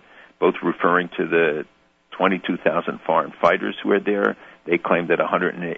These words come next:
eighty Americans have gone. I think the number is probably higher.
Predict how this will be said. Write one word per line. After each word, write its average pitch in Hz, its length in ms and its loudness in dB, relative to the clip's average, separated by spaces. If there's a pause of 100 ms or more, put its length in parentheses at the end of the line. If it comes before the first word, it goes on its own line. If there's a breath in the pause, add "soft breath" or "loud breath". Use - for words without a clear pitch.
eighty 85 200 -2
Americans 90 520 0
have 80 180 0
gone. 87 360 0 (160)
I 80 60 -12
think 80 180 -14
the 82 60 -12
number 78 300 -6
is 73 80 -8
probably 80 340 -4
higher. 95 500 2